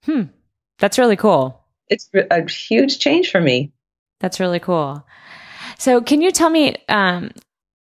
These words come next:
Speaker 1: what, wh-, how did you know you were ready to add the second night?
Speaker 2: I wanted to feel even better. I wanted to see if I could do it.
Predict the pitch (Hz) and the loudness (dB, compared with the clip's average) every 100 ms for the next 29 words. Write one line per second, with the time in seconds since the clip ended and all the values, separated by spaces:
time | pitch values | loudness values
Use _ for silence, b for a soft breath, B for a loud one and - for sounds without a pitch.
0 | _ - 196 233 254 208 190 214 233 339 | _ -8 0 2 2 -2 -4 -2 0 2
1 | 339 285 214 214 196 180 160 156 156 - | 2 2 4 4 2 2 2 2 0 0
2 | 147 147 139 139 139 - - - - _ | 0 0 -2 -4 -6 -6 -10 -14 -14 _
3 | _ _ _ _ _ _ 254 269 285 247 | _ _ _ _ _ _ 2 4 2 0
4 | 240 240 190 - 165 151 135 131 - _ | 0 2 2 2 -4 -2 -4 -4 -10 _
5 | _ _ _ _ _ _ _ _ _ _ | _ _ _ _ _ _ _ _ _ _
6 | _ _ _ 190 196 262 269 - 220 196 | _ _ _ 0 2 2 2 0 0 0
7 | 151 147 143 - - 139 | -2 -4 -10 -6 -4 -4